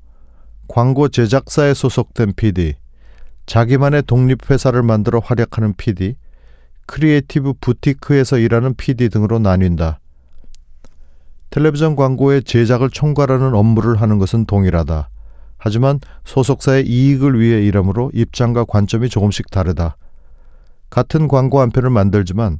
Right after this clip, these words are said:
광고주와 광고 대행사, 광고 제작사, 때로 해외 광고 제작사 등의 입장은 다 다르다. 그래서 제작의 단계마다 그것을 잘 이해하고 필연적으로 생기는 충돌을 조정하는 고수가 인정받는다.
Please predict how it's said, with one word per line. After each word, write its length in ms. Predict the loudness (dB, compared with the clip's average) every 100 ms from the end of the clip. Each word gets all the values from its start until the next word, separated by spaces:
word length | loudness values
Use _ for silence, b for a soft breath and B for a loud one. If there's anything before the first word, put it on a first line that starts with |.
| -6
광고주와 680 | -2 0 0 0 0 0 -2 -4
광고 400 | -2 0 0 -2
대행사, 600 | 0 2 0 0 -2 -2 b b b b
광고 380 | -2 0 2 0
제작사, 680 | 2 0 0 -2 -2 -4 -4 -16 -4
때로 340 | 0 0 -2 B B -4
해외 460 | 2 4 4 4 2
광고 380 | 0 0 0
제작사 560 | 0 0 0 -2 0 0
등의 280 | 0 0 0
입장은 460 | -2 -4 -2 -4 -6 -8
다 240 | 0 2 2
다르다. 500 | 0 0 -2 -4 -8 -18 -20 -20 -20 -20 -20 -20 -20 -8
그래서 400 | 0 2 2 0 b b b -4
제작의 440 | 0 2 2 2
단계마다 680 | 2 2 2 2 2 0 -2 -2
그것을 460 | -2 -2 0 0
잘 320 | 0 2 2 2
이해하고 720 | 2 4 4 2 0 -2 -4 b b b -10
필연적으로 600 | 0 0 2 0 0 0
생기는 460 | 0 0 0 -2 -2
충돌을 480 | -2 0 2 0 0
조정하는 520 | 0 2 2 0 -2
고수가 520 | -4 0 0 0 0
인정받는다. 840 | 0 0 0 0 0 0 -2 -4